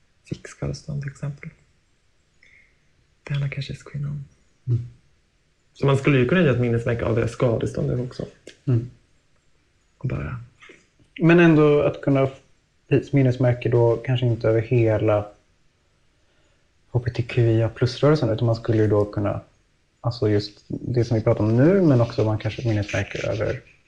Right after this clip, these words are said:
Speaker 2: då I ett eller A ett eller
Speaker 1: Ja, ja, man kan,
Speaker 2: Eh.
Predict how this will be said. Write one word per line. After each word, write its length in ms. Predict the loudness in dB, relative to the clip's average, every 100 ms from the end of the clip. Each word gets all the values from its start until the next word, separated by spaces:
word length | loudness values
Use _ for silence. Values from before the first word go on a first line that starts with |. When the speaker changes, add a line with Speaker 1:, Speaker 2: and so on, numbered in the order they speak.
| _ -4
Speaker 2:
då 280 | -2 -4 -10 _ _ _ _ _ _
I 300 | -2 0 0
ett 260 | -4 -8 -4
eller 200 | 0 2 2 0
A 40 | -4
ett 240 | -10 -6
eller 320 | -2 -2 -4 -6 -2
Speaker 1:
Ja, 120 | 2
ja, 320 | 4 2 2
man 180 | 2 2
kan, 300 | 2 0 2
Speaker 2:
Eh. 260 | 0 -2